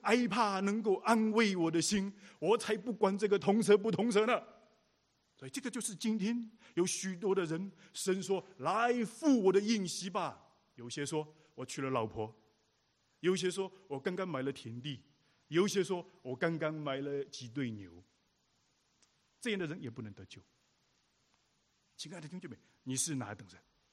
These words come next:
当你今天来到铜蛇那里的时候，你首先得承认：“我是一个罪人。”这是一个承认。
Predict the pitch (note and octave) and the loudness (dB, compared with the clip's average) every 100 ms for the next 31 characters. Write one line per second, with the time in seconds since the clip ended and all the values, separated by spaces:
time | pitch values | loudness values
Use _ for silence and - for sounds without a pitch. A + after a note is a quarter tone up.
0 | _ _ _ _ _ _ _ _ - F3 | _ _ _ _ _ _ _ _ -4 -2
1 | D#3 C3 E3+ E3+ D#3 D3 D3 D3 D#3 D#3 | -2 -2 -4 -4 -2 0 0 0 0 -4
2 | - C3+ F3 D3+ D3+ D3 C#3+ C#3 C3 B2 | -4 -4 -2 -4 -2 -4 -4 -6 -6 -8
3 | B2+ A2+ - - - D#3 F3 - D#3+ D#3 | -10 -12 -20 -20 -8 -4 -2 -2 -2 -4
4 | D#3 D#3+ D3+ D3+ C#3 - D#3 D#3+ D3 A#2 | -6 -10 -6 -8 -8 -6 -2 0 0 -4
5 | - - _ _ A2 D#3+ D#3 D3 C#3+ C3+ | -14 -20 _ _ -2 2 4 4 4 4
6 | C3 C3 - E3 C#3+ C3+ C3+ - E3 D#3 | 0 -2 -2 -2 -4 -4 -8 -6 -4 -4
7 | - A#2+ - C3 G2+ F#2+ - _ _ _ | -6 -12 -10 -10 -10 -14 -20 _ _ _
8 | _ _ _ _ _ C3+ - A2 G#2+ - | _ _ _ _ _ -14 -12 -14 -14 -16
9 | F2 | -18